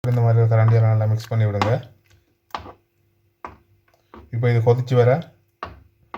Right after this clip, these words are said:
இந்த ஒட்டி இருக்கிற ஜவ்வரிசி எல்லாம் வந்து தனித்தனியா வந்துடும். கொதிச்சு வருது. இந்த டைமில் வந்து நாங்கள் அடுப்பை ஆஃப் பண்ணி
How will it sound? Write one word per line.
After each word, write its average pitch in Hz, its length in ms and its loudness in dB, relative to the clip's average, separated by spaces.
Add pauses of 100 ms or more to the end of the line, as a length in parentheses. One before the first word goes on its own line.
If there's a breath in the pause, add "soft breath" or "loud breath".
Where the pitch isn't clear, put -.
(340)
இந்த 117 180 -4
ஒட்டி 113 200 2
இருக்கிற 120 260 2
ஜவ்வரிசி 117 360 2
எல்லாம் 110 200 2
வந்து 113 220 2
தனித்தனியா 110 420 0
வந்துடும். 98 320 -4 (3250)
கொதிச்சு 120 280 2
வருது. 110 260 2 (680 soft breath)
இந்த 120 180 0
டைமில் 120 260 2
வந்து 117 160 4
நாங்கள் 123 200 2
அடுப்பை 120 300 2
ஆஃப் 113 120 -2
பண்ணி 120 200 0